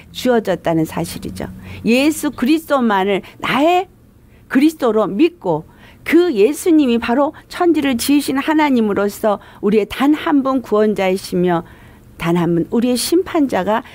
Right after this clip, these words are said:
되심을 믿고 그를 따르는 자, 그래서 예수님 안에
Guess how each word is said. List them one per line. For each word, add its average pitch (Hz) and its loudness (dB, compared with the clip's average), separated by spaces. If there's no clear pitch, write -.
되심을 214 0
믿고 262 0
그를 214 0
따르는 277 0
자, 165 -6
그래서 220 0
예수님 180 0
안에 294 0